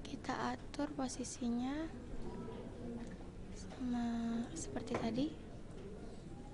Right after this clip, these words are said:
Kita klik yang sebelah sini. Kita atur posisinya agar sama. Lalu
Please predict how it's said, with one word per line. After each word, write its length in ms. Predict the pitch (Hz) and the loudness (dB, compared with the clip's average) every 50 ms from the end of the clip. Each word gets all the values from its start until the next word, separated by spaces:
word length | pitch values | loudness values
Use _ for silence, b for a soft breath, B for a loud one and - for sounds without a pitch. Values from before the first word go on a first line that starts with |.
| - - - - - 254 254 - - | -8 -8 -8 -8 -6 -6 -6 -4 -4
Kita 240 | - - 240 240 - | 0 0 0 2 4
klik 160 | 233 240 233 - | 4 4 4 4
yang 80 | 254 240 | 2 2
sebelah 260 | - - 220 233 233 | 2 4 4 2 2
sini. 460 | 226 - 240 226 226 240 262 302 302 - - - - - - - - - 233 226 220 220 - - - - - | 2 2 2 2 2 2 2 0 0 -2 0 8 10 12 12 10 8 4 0 -2 -4 -4 -4 -2 -2 -2 -2
Kita 320 | - - 254 233 220 220 | 0 2 2 4 4 4
atur 160 | - - 349 - | 4 2 2 4
posisinya 640 | - 240 233 - 226 - - 226 220 220 247 294 - - - - - - - - - - - - - - - - - - - - - - | 4 4 4 4 2 2 4 4 6 6 4 2 0 -4 -6 -6 -6 -6 -4 -4 -4 -4 -4 -4 -4 -6 -6 -6 -6 -6 -6 -4 -2 0
agar 220 | 226 220 226 220 | 2 2 2 2
sama. 400 | 220 - - 226 220 226 233 269 294 - - - - - - - B B B B B B B B - - - | 2 0 0 2 4 4 4 2 0 -2 -4 -4 -4 -4 -4 -6 B B B B B B B B -6 0 6
Lalu 180 | 254 247 262 | 8 10 10